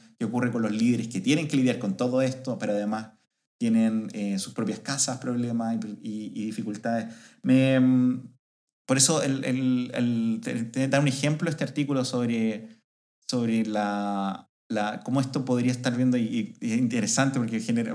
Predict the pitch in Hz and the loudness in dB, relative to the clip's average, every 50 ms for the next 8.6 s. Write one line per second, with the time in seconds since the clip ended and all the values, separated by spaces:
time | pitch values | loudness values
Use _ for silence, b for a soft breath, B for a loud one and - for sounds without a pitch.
0 | 117 117 117 117 123 127 127 123 120 117 113 113 113 113 123 110 98 101 110 107 | 2 2 4 6 6 6 6 6 6 4 4 2 2 2 0 0 0 0 -2 -2
1 | 104 104 123 131 127 - 110 101 104 101 107 101 101 101 - - - _ _ _ | 0 2 2 2 2 2 0 -2 -2 -2 -2 -2 -2 -2 -6 -8 -12 _ _ _
2 | _ _ _ 110 107 104 98 - 104 - - - - 113 107 110 - - - - | _ _ _ -6 -6 -6 -4 -6 -6 -4 -2 0 0 0 -2 -2 -6 -10 -8 -2
3 | - 120 113 104 98 - - 131 127 113 110 107 98 - 113 110 110 B B B | 0 0 0 0 0 0 -2 0 2 2 2 0 0 0 0 0 -2 B B B
4 | B B B B B B - 113 113 131 127 131 131 127 123 127 127 147 143 160 | B B B B B B -8 -6 0 2 4 6 6 4 2 2 0 0 2 4
5 | 156 156 151 147 131 131 - 147 143 147 143 135 135 135 127 - 139 131 - 139 | 2 4 4 2 0 0 0 0 0 0 0 -2 -2 -2 -2 -2 -2 0 0 0
6 | 135 131 131 127 131 127 123 127 127 117 113 110 104 - - - 131 139 131 120 | 2 2 2 2 2 2 0 -2 -4 -4 -4 -4 -6 -4 -2 0 0 2 0 0
7 | - - - 117 110 110 110 107 113 110 104 - - 127 123 117 117 113 107 - | -4 -4 -6 -4 -2 0 0 0 -2 -4 -4 -2 -2 -2 -2 0 -2 -2 -4 -2
8 | - 107 110 113 120 110 - - - 87 - | -2 0 2 2 0 0 -4 -8 -14 -16 -16